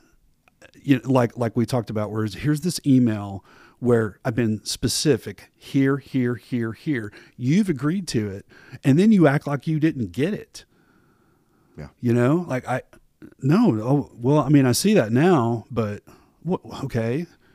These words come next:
Speaker 1: So you just ignored it, you forgot it existed, and now you've gone down this path, and nobody's happy.
Speaker 2: Yeah.
Speaker 1: And oh, by the way, as a designer, you're pushed for time because you got other things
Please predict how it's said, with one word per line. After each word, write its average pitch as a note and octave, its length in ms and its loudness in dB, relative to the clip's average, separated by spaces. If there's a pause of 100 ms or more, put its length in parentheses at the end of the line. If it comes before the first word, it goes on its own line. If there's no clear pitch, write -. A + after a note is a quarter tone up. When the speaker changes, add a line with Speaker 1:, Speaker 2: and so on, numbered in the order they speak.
(280)
Speaker 1:
So C3 560 2 (180)
you C3 140 -2
just C3+ 200 -2
ignored C#3 380 4
it, A2+ 320 -4
you B2+ 120 0
forgot C#3 340 0
it B2 120 2
existed, A2 640 -2 (440)
and A#2 120 -2
now C3 120 4
you've D#3 160 6
gone C#3+ 200 2
down B2+ 200 0
this A2+ 140 -4
path, A#2 520 -4 (260)
and B2+ 160 2
nobody's B2 440 0
happy. - 340 -8 (600)
Speaker 2:
Yeah. - 100 -16 (640)
Speaker 1:
And C3 80 2
oh, C#3 100 6
by C3 140 2
the A#2 80 -2
way, D3 280 2
as A#2 180 -4
a A2 40 -4
designer, A#2 460 -2
you're C#3 160 -2
pushed D#3 260 -6
for A2 120 -12
time C#3+ 340 -6
because G#2 260 -4
you E3 60 -2
got B2+ 180 -2
other E3 180 2
things G2+ 440 -8